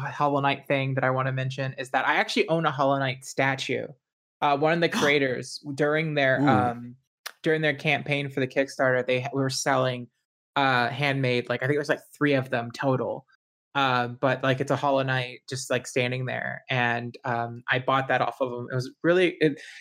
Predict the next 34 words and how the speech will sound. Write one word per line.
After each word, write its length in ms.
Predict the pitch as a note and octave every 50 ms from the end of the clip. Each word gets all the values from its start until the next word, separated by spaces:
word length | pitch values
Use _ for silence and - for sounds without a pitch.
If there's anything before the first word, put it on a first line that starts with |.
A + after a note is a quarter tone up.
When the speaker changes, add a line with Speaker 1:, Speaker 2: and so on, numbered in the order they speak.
| - -
Speaker 1:
it, 140 | F#3+ F#3+ -
it's 160 | A3+ F#3+ - G#3+
not 140 | A3+ G#3
expensive 400 | F#3 E3 - - E3+ D3+ D3 C#3
for 120 | C#3 D3+ C#3
handmade 440 | C#3+ C3+ C3 C3 B2 A#2+ A#2 A#2 -
statues. 720 | - - B2+ A#2 A2+ A#2 - B2+ A#2+ A#2 A#2 C3 C3 - -
It's, 160 | D3+ C#3 E3
it 220 | D3+ - D#3+ D#3+
was 120 | E3 D#3+ - -
at 140 | D3+ D#3 D#3
the 100 | - C#3
time 320 | C#3 - D#3+ E3 F3 F3 E3 -
for 100 | - C3
me 460 | C3+ C3+ C#3+ D3 C#3 C3 C3 C3 C3 - _ _ _ _ _ _ _ _ _ _ -
where 160 | D3+ C#3 C#3
my 180 | C3+ C3 C3+ C#3
budget 400 | C3+ C3+ B2+ C3 B2+ D#3 - -
was, 420 | E3 F3 F3 F3+ F#3 F#2 - - _
and 360 | D3 C#3 C3+ C3 C3+ C3+ C3+ C3
considering 380 | - C3 - D3+ C#3 C#3 C#3 C3+
that 160 | C3+ - -
I 140 | C3+ C3 C3
mostly 320 | C3+ C3 C3+ - - C#3
spend, 280 | - - - C3 C3 B2
like, 200 | A#2+ A#2+ - -
twenty 300 | - - C#3 C3+ C3+ C3
dollars 420 | B2+ B2 B2+ B2+ C3+ C3+ C#3 D3
on 100 | C#3+ C#3
statues 440 | C3+ - C3+ C3+ C#3 - D3+ C3+ C3+
at 100 | - - -
most, 340 | B2 C3 C#3 C#3 - - -
twenty 240 | - C#3+ C3+ C3+ B2+
to 380 | C3+ B2+ B2 B2+ B2 B2 B2+